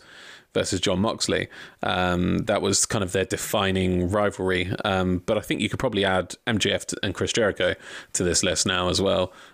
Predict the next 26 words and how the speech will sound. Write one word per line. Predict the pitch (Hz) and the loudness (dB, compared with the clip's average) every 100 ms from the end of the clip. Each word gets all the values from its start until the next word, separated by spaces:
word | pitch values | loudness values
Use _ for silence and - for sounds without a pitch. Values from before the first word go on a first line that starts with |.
| _ | _
Um, | - - 90 - 87 - | -2 0 2 2 2 0
I | - | -2
think | 98 104 - | -2 -4 -2
those | 98 107 98 | 0 2 2
two | - 107 | 2 2
are | 95 | 2
the | - | 0
kind | 98 | -2
of | 87 | -2
the | 98 | -4
defining, | - - 101 92 92 180 90 - - - - - | -4 -2 0 2 2 2 0 -2 -8 -14 -18 -6
the | - | -4
defining | 92 110 98 90 | -2 0 0 2
rivalries | 92 87 90 87 85 | 2 2 2 2 2
of | 87 82 | 0 0
A | 87 | 0
E | 90 | 0
W. | 90 82 | 0 0
So, | 101 | 0
you | 143 | 2
know, | 113 | 2
like, | 95 - 92 | 2 0 0
the, | 92 92 | 0 2
uh, | 90 87 | 2 0
kind | - 98 90 | 0 -2 0
of | 82 | -2